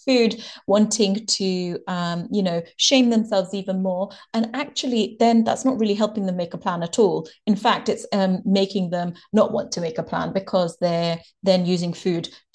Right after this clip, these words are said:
to make themselves feel better again, right? So what else could be true? They're all getting phenomenal results in the program. And what else could be true is that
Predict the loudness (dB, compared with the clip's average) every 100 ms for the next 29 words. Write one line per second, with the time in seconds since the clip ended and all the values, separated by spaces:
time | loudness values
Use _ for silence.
0 | -2 -2 -4 -4 -4 -4 0 -2 0 0
1 | 0 0 0 0 0 -2 -8 _ -2 0
2 | 0 -4 _ -20 -20 -14 -2 2 4 4
3 | 2 -4 _ _ _ _ _ _ _ -4
4 | -2 0 -2 -2 -2 -2 -2 0 0 0
5 | -6 _ _ _ _ _ _ _ _ _
6 | _ _ _ _ _ _ _ _ _ -6
7 | 0 0 -2 -16 _ 2 6 6 4 2
8 | 2 0 0 0 0 -2 -2 0 0 0
9 | -6 2 2 2 -2 -2 -4 -2 -4 -6
10 | -6 -6 -4 -2 -2 -2 -4 -6